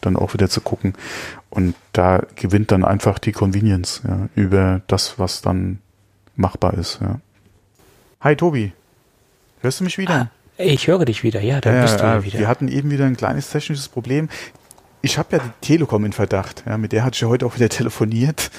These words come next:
Speaker 1: <laughs> Äh, ich hatte das letzte Mal ein bisschen gerantet, ja, wobei, es ist super Gespräch heute wieder, wie, wie das letzte Mal ja auch.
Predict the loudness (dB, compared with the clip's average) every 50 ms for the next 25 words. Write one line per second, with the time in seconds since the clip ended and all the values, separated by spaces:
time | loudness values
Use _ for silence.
0 | -20 -18 -12 -2 0 0 0 -2 -6 -12 -10 -10 -10 -4 2 2 2 4 4 2
1 | 2 2 2 2 0 2 2 2 2 4 4 2 0 0 0 2 2 4 4 2
2 | 2 0 -2 -4 -6 -2 -2 0 0 0 0 0 -4 0 2 4 2 2 0 -2
3 | -6 -14 _ _ _ _ _ _ _ _ _ _ -8 -8 -8 -8 -10 -14 -18 -16
4 | -10 -8 -6 -4 -4 -4 -4 -6 -8 -4 -4 -4 -2 0 -2 -4 -4 -4 -10 -8
5 | -8 -8 -6 -6 -6 -6 -6 -6 -6 -6 -6 -6 -4 -4 -6 -8 -6 -4 -2 0
6 | 0 0 0 0 -2 -4 -4 -8